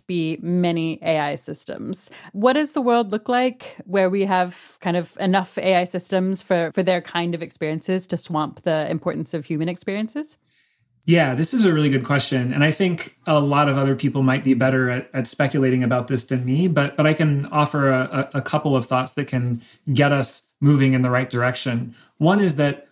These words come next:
Speaker 2: we already have a lot of A I systems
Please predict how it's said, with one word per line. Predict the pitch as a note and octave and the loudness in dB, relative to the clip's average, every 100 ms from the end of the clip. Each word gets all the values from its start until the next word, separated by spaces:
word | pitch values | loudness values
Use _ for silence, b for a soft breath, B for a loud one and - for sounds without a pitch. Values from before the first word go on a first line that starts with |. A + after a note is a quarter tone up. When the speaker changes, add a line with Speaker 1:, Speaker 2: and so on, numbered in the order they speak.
| - | 2
Speaker 2:
we | D#3 D#3+ | 2 4
already | D#3 F3 E3 C#3 | 2 4 2 2
have | - C#3+ C3+ B2+ B2 | 0 0 2 0 -4
a | C#3 | -2
lot | B2+ A#2+ B2 - _ _ | 2 2 0 -2 _ _
of | - C3+ | 0 0
A | - C3+ | 2 0
I | A#2+ A#2+ | 2 0
systems | A#2 A#2+ - A#2+ A2+ A#2 A#2 - | -2 -6 -2 0 0 0 -4 -10